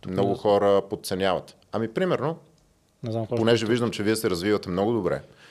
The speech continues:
Speaker 2: и правите все повече и повече профит и все повече и повече пари. А, пример, при един милион,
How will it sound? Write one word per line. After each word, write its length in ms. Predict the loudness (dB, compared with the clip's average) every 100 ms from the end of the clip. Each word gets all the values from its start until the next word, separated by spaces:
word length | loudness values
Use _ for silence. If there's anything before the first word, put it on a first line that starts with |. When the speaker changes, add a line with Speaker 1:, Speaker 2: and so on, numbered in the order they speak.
| -14 -6
Speaker 2:
и 60 |
правите 320 | 2 2 2
все 180 | -2 -2
повече 380 | 2 2 2 -2
и 40 |
повече 600 | 0 2 2 0 0 0 0
профит 340 | -2 -4 -6 -8
и 40 |
все 160 | -4 0
повече 320 | 0 0 -2
и 40 |
повече 360 | 0 0 0 -4
пари. 400 | -4 -4 -4 -8 -16 -20 -20 _ _
А, 340 | -6 -2 0 0
пример, 260 | 0 -2 -4 -10 _ _ _ _ _ _ _ _ _ _ _ _
при 120 | 0
един 220 | 0 0
милион, 300 | 0 -2 -4